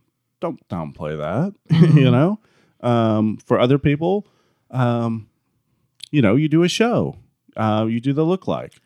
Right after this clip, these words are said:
Speaker 1: You may
Speaker 2: Yes.
Speaker 1: not have won, but you did amazing.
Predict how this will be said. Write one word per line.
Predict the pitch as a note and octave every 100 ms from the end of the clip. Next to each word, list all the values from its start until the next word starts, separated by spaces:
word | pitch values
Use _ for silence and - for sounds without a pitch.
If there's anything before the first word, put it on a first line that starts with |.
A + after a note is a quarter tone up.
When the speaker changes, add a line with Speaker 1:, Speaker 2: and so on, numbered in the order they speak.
| _ _ _
Speaker 1:
You | - A#2+
may | B2
Speaker 2:
Yes. | B2
Speaker 1:
not | A2
have | A2+ F2
won, | F#2+ A#2+ A3 A#2+ G2 D3 _ _
but | A2
you | A2+
did | A2 F#2+
amazing. | F#2+ A2 A2 G2+ E2+ D2 E2